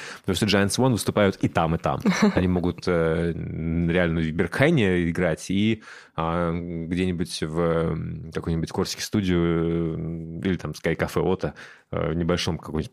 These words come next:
Speaker 1: небольшом зале. И, что неудивительно, естественно, Giant Swan помогали Мэнди Индиане <laughs> записывать альбом, продюсировали его.
Speaker 2: Знаешь, собрали лучших, вот буквально.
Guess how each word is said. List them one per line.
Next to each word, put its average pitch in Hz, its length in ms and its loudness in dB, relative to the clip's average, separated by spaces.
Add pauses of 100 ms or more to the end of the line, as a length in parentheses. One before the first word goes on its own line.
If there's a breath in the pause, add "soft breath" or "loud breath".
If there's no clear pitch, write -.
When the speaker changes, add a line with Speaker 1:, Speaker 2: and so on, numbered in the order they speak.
Speaker 1:
небольшом 87 440 -2
зале. 87 520 2 (300 loud breath)
И, 139 500 6
что - 220 0
неудивительно, 151 640 2
естественно, 123 420 -2
Giant 85 220 -2
Swan 87 300 -4
помогали 80 440 0
Мэнди 80 300 0
Индиане 240 480 6
<laughs> - 0 -
записывать - 340 -2
альбом, 90 340 2
продюсировали 95 720 2
его. 107 120 2 (320 loud breath)
Speaker 2:
Знаешь, 214 240 6
собрали 208 580 4
лучших, 196 680 4
вот 156 240 2
буквально. 160 560 4